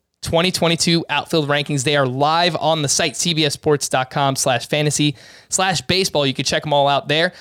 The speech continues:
You can follow along while we talk about them. But let's look at the top five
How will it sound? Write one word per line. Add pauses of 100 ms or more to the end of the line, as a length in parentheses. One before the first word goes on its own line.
(140)
You
can
follow
along
while
we
talk
about
them.
But
let's
look
at
the
top (320)
five